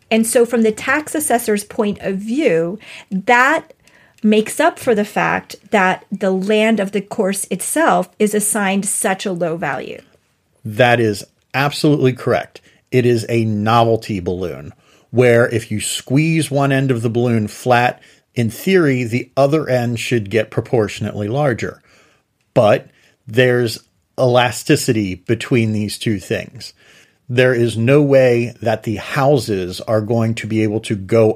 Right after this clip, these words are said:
Speaker 2: up at a rate that compensates the city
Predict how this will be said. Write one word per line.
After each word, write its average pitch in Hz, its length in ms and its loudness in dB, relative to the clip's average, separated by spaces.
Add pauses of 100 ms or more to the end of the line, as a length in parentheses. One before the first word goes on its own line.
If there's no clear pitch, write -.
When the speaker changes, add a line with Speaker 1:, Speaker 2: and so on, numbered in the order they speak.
Speaker 2:
up 117 420 2
at 110 140 0
a 107 60 2
rate 110 400 0 (260)
that 113 240 0
compensates 127 880 -2
the 107 120 -4
city 101 580 0